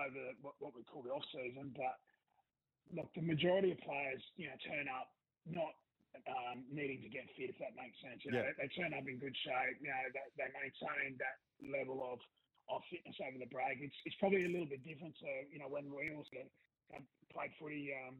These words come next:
Speaker 1: you know, a fair while ago. Um, so, look, yeah, of, of course they're, they're working really hard, and, and of course you get the, the, the occasional guy who's, who's sick from, from working hard.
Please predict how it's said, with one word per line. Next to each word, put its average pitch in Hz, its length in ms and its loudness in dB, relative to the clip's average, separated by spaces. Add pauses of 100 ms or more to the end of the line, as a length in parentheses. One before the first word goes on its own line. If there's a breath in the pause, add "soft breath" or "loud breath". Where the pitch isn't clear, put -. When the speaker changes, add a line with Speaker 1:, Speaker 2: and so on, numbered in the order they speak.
(140)
Speaker 1:
you 147 80 -10
know, 147 100 -6
a - 80 -16
fair 139 140 2
while 143 240 6
ago. 127 240 4 (240)
Um, 131 400 -4
so, 165 160 4 (800)
look, 185 160 6
yeah, 165 160 2 (160)
of, 175 160 -2
of 147 160 -4
course 185 320 4
they're, 156 160 -6
they're 151 160 -6
working 151 240 -6
really 139 160 -6
hard, 156 320 4
and, 143 160 -10
and 143 60 -10 (100)
of 143 160 -10
course 156 240 -2
you 147 80 -6
get 139 320 -8
the, 143 240 -8
the, 147 80 -8 (160)
the 147 80 -4
occasional 139 400 2
guy 147 320 8
who's, 135 120 -2 (120)
who's 135 140 -4 (100)
sick 175 160 4
from, 156 320 -8
from 147 160 -12
working 147 320 -2
hard. 190 400 4